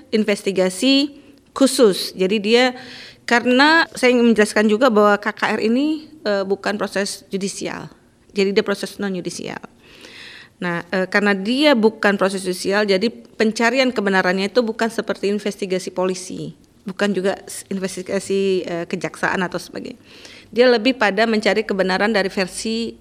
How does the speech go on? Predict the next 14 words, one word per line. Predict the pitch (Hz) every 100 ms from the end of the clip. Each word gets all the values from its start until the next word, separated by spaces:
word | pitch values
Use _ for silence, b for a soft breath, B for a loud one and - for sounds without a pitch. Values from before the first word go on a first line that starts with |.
| _ -
korbannya | 202 190 185 175
sendiri. | 175 165 156 156 156 165 _ B B B B B B B
Nah, | 170 165
ini | 160 180 226 254 247 -
hal | 202 208
yang | 190 185
sedang | 190 190 196
kita | 196 185 175
lakukan, | 165 - 165 - 190 214 220 220 B B _
eh, | 185 180 175 175 170 165
sampai | 170 175 175 175 175 170
hari | 180 180 156
ini | 180 185
masih | 196 165 - 214 -